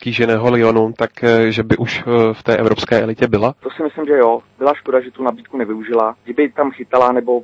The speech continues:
Speaker 2: i třeba byla dvojkou, tak by to pomohlo a mohla by i nabrat více zkušeností
Speaker 1: Hmm.
Speaker 2: a pomoci třeba i reprezentaci.
Speaker 1: Český národní tým má za sebou kvalifikaci na Euro. Ve skupině skončil třetí, což je v posledních letech takovým,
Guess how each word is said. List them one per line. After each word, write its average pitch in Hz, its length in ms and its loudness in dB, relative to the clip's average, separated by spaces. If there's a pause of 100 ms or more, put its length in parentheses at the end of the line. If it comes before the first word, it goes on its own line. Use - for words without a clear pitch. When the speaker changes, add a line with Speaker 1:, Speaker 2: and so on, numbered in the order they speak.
(140)
Speaker 2:
i 120 100 -10
třeba 127 340 0
byla 123 220 0
dvojkou, 123 360 -4
tak 117 120 -2
by 113 120 -10
to 113 120 -12
pomohlo 117 400 -4
a 113 60 2 (140)
mohla 110 240 -4
by 110 300 -4 (300)
i 107 360 -6 (100)
nabrat 107 280 -4
více 107 240 -10
zkušeností 117 480 -8
Speaker 1:
Hmm. 117 100 -4
Speaker 2:
a - 40 -2
pomoci 104 320 -10
třeba - 200 -8
i 104 120 -8
reprezentaci. 107 680 -12 (100)
Speaker 1:
Český - 320 -4
národní 123 400 0
tým 110 240 -8
má 110 220 -4
za 110 100 -8
sebou 120 320 -2
kvalifikaci 110 640 -2
na 131 140 -4
Euro. 113 420 2
Ve 101 140 -8
skupině 113 400 -4
skončil 127 420 -2
třetí, 107 480 -6
což - 220 -10
je 117 60 -4
v - 60 -12
posledních 113 480 -8
letech 113 260 -2
takovým, 120 520 -2